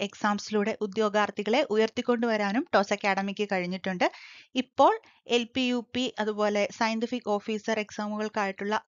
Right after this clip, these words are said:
തീവ്ര പരിശീലനം അക്കാഡമി പ്രൊവൈഡ് ചെയ്യുന്നു. കൂടുതൽ ഡീറ്റെയിൽസിനായി സ്ക്രീനിൽ കാണിച്ചിരിക്കുന്ന നമ്പറിൽ കോൺടാക്ട് ചെയ്യുക.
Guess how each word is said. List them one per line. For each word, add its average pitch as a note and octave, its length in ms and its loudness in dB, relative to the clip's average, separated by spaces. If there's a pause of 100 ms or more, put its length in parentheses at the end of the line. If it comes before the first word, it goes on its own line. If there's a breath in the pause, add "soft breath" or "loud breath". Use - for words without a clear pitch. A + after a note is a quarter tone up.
(120)
തീവ്ര A#3 360 0
പരിശീലനം A3 640 -2 (120)
അക്കാഡമി G3+ 460 -2
പ്രൊവൈഡ് F#3+ 440 0
ചെയ്യുന്നു. F#3+ 280 -2 (840 soft breath)
കൂടുതൽ C4 260 4 (120)
ഡീറ്റെയിൽസിനായി A3+ 680 -2 (1300)
സ്ക്രീനിൽ B3 480 0
കാണിച്ചിരിക്കുന്ന G#3+ 560 0 (340)
നമ്പറിൽ G#3 340 0 (120)
കോൺടാക്ട് F3+ 460 -2
ചെയ്യുക. D3+ 240 -6